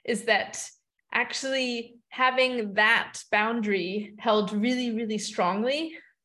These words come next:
and that if there's some kind of doubt about somebody, like, if someone really is like, "I disagree with this person joining," that that's enough of a signal to say, "Okay, um, it might not be safe enough for everyone then who's already there."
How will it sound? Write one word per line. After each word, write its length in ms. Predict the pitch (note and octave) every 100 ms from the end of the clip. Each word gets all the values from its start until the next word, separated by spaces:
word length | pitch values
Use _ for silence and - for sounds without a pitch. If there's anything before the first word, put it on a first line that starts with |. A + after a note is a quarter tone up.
| _ -
and 180 | A3+
that 100 | G#3+
if 140 | G#3+ G#3
there's 460 | G#3+ G#3 G#3 - - - -
some 320 | - C#4 B3+
kind 220 | A#3 B3 G#3+
of 180 | F#3+
doubt 360 | F#3+ G#3 A#3 -
about 280 | A#3 B3 -
somebody, 500 | C#4 B3+ C4+ C#4+ D4+
like, 200 | G3+ F3+
if 80 | -
someone 380 | - B3 B3 A3
really 240 | A#3 A3
is 120 | G#3+
like, 200 | G3 F#3+ -
"I 520 | G#3 G#3+ G3+ G#3 G#3
disagree 500 | B3 B3 A#3+ G#3+ A#3+
with 160 | G#3+ G#3
this 160 | G#3
person 440 | - G3+ G3+ A3 G3+
joining," 580 | F#3 F3+ G3+ B3 C4+ C4+ _ _ _ _ _ _
that 140 | A3+ G#3
that's 300 | D#3+ - A#3+
enough 360 | A3+ A3 A3
of 160 | A#3+ G#3+
a 40 |
signal 480 | G#3+ - A3 A3 G#3
to 100 | A3
say, 240 | - G#3
"Okay, 640 | G3+ G#3 G#3+ G3+ G3 G3+ - _ _ _ -
um, 460 | G#3 G3 G3 - - -
it 140 | A3
might 220 | A#3 A#3+
not 160 | A3+ G#3
be 80 | A3
safe 400 | - B3 A#3 A#3+
enough 280 | F#3 F3 -
for 100 | -
everyone 460 | G#3 G3 F#3+ G3
then 260 | F#3 F#3 F#3
who's 260 | F#3 A#3+ G#3+
already 240 | F#3+ G3+
there." 440 | G3+ - C#4+ F4